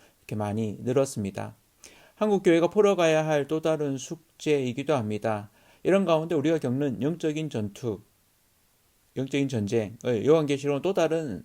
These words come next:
상징으로 풀어내고 있습니다. 이 부분을 통해서 우리가 이 시대를 살아감에 있어서 이 영적인 전투를 어떻게 이길 수 있는지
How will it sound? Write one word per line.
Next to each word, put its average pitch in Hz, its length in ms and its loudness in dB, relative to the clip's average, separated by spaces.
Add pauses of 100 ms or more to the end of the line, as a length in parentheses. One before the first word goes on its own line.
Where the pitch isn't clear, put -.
상징으로 156 680 -6
풀어내고 170 460 -4
있습니다. 98 580 -8 (360)
이 180 120 0
부분을 190 320 4
통해서 120 580 -4
우리가 120 760 0
이 151 220 0
시대를 143 480 0
살아감에 143 580 -2
있어서 113 640 -8
이 123 180 -4
영적인 135 600 -6
전투를 110 720 -6
어떻게 147 300 -4
이길 190 280 -4
수 - 100 -10
있는지 123 540 -6